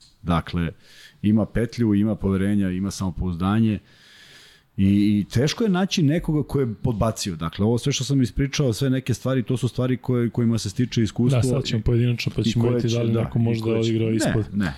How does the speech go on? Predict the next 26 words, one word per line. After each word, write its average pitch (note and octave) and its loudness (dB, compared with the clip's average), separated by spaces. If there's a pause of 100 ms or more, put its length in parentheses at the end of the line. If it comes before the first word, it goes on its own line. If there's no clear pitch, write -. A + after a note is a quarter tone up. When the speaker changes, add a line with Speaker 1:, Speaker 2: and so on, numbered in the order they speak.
(120)
Speaker 1:
ne. E2+ -6 (380)
Speaker 2:
E, A#2+ 2
Vanček, C3 2
Speaker 1:
Pa - 2
da, F#3 2
Speaker 2:
ajde G3+ 2
samo A#3 0
Speaker 1:
neko E3+ 0
Speaker 2:
proveri, F#3 0
Speaker 1:
jeste D#3 2
Speaker 2:
molim E3+ 0
Speaker 1:
sigurno. E3 2
Speaker 2:
te, D#3 -2
e, C#3 0
da C#3+ 0
li E3 2
je C3+ 2
prvi D3+ 0
koji C3 0
je B2+ 4
odgovorio C#3+ 2
Drogba? A#2+ 0
Petrušev B2+ 0
je G#2 2
tačan A2 -2
odgovor. G2 2